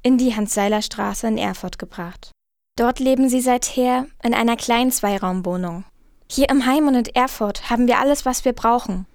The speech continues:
berichtet uns der Familienvater. Die vier Kinder besuchen seit diesem September die Schule. An den Schulen seien alle Schüler gleich. So würde kein Unterschied zwischen einem deutschen Schüler und einem Migranten gemacht werden,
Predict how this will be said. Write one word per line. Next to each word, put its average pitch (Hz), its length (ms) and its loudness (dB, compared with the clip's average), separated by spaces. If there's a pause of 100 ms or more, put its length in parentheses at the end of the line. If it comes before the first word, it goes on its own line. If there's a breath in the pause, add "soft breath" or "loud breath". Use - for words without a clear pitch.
(280)
berichtet 214 400 0
uns 202 180 -2
der 196 100 -4
Familienvater. 190 1000 -6 (520)
Die 240 80 0
vier 285 260 0
Kinder 277 460 2
besuchen 233 420 0
seit 214 180 0
diesem 226 220 -2
September 214 440 -2
die 202 100 -4
Schule. 180 440 -6 (560)
An 226 120 0
den 220 140 2
Schulen 269 520 0
seien 233 300 2
alle 269 240 2
Schüler 247 320 0
gleich. 185 480 -6 (460)
So 240 200 0
würde 247 200 4
kein 247 280 0
Unterschied 269 680 -2
zwischen 226 320 -2
einem 202 260 -2
deutschen 185 360 -4
Schüler 254 420 0 (120)
und 247 140 4
einem 240 220 2
Migranten 226 500 -2
gemacht 185 380 -6
werden, 180 420 -6